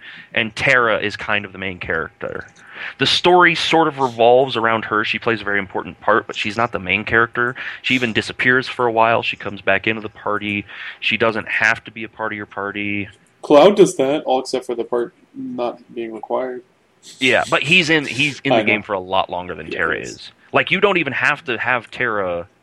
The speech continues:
Speaker 1: in your party at all in the second half of the game. You don't even have to find
Speaker 2: Yeah.
Speaker 1: her. She can just disappear forever. Uh, and then in the second part of the game, you start controlling Celes, and she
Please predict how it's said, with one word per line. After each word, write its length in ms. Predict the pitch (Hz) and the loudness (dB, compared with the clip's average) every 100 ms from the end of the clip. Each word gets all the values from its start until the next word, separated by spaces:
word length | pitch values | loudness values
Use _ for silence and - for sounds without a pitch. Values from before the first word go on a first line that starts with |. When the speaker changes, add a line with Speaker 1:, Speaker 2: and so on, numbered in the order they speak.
| _ _ _ _ _ _ | _ _ _ _ _ _
Speaker 1:
in 120 | 135 | -2
your 100 | 113 | -2
party 400 | - - 120 107 | -6 -2 0 2
at 60 | 98 | 2
all 380 | 101 139 82 - | 4 2 0 -4
in 80 | 98 | -8
the 60 | 90 | -2
second 280 | 110 98 | -2 -2
half 160 | 95 85 | -2 -4
of 60 | 82 | -6
the 60 | |
game. 240 | 80 71 - | -12 -12 -4
You 100 | 113 | -2
don't 140 | 131 | 0
even 160 | 117 101 | -2 -4
have 140 | 101 | -4
to 100 | - | -4
find 240 | - 101 95 | -2 -2 -2
Speaker 2:
Yeah. 60 | |
Speaker 1:
her. 120 | - - _ _ _ _ - | -8 -16 _ _ _ _ -4
She 120 | 123 | -2
can 100 | 135 | 0
just 160 | 135 | 0
disappear 380 | 110 - 85 98 | 0 -4 -2 -2
forever. 500 | - - 101 - - - - - - - - _ - | -2 0 0 0 -14 -18 -20 -20 -20 -20 -20 _ 0
Uh, 180 | 113 107 | 2 2
and 100 | 117 | 2
then 120 | 120 | 0
in 100 | 113 | -2
the 60 | 107 | -2
second 280 | 127 117 | -2 -2
part 180 | 120 113 | -2 -2
of 40 | 107 | -2
the 60 | |
game, 460 | 117 143 123 120 120 _ | -2 -2 -4 -10 -16 _
you 360 | 104 110 107 107 | -16 -16 -16 -18
start 300 | - 101 - | -10 -8 -8
controlling 600 | 101 - 107 104 98 98 | -16 -12 -8 -8 -10 -12
Celes, 640 | - 135 117 - - - - _ _ | -6 -4 -4 -6 -12 -14 -20 _ _
and 160 | 101 - | -8 -4
she 240 | 117 | -4